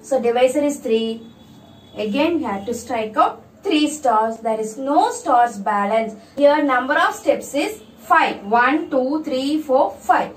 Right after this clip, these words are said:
Therefore, fifteen divided by three equal to fifteen divided by three equal to five.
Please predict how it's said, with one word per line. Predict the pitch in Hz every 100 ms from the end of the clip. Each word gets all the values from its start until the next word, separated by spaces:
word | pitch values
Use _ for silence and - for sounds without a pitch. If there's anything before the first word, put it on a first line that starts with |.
| -
Therefore, | 247 240 240 240 269 285 -
fifteen | - 392 403 - 427 427 440 415
divided | 269 269 285 277
by | 254 254 294
three | 302 311 311
equal | 302 320 311 311
to | 349 370 427 427 - - - - 381
fifteen | 392 - 427 415 415 415
divided | 302 277 277 247
by | 262 254
three | 294 302 311
equal | 302 302 302 302
to | 440 480 - -
five. | - 330 262 226 170